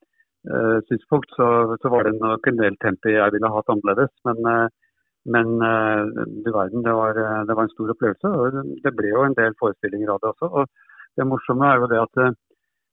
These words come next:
min gode kollega, nestlederkollega på, eh, i Crevo nå,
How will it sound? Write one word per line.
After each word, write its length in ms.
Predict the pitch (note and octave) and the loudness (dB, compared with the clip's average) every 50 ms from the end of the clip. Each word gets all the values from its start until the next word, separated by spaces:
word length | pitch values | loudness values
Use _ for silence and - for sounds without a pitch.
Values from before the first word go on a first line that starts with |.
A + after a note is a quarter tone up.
| _ - | _ -2
min 160 | C3 C3 B2+ | -2 0 0
gode 240 | C3 C3+ A#2+ A2 A2+ | 2 2 2 2 0
kollega, 480 | - C#3 C3+ A#2+ A2 G#2 G#2 A#2 B2 B2+ | 2 2 2 4 4 4 4 4 2 2
nestlederkollega 880 | B2+ A2+ G#2 - - A#2 G#2+ A#2 - - B2+ A#2 A2+ A2 G#2+ A#2+ B2 | 2 0 0 -2 -2 -2 -2 -2 -2 -2 0 0 0 2 2 0 -2
på, 180 | - - B2+ A#2 A#2 A#2+ | 0 0 0 2 2 4
eh, 260 | A#2+ A#2+ A#2+ A#2+ A#2 A2+ G#2+ - - - _ - | 2 2 2 2 0 -2 -4 -8 -18 -20 _ -6
i 180 | C#3 A#2 A#2 A#2 | -4 -4 -4 -4
Crevo 360 | - - A2+ G#2+ G2+ A2 A#2 | -2 -2 0 0 2 2 0
nå, 140 | C3 C#3+ D#3 | 0 0 0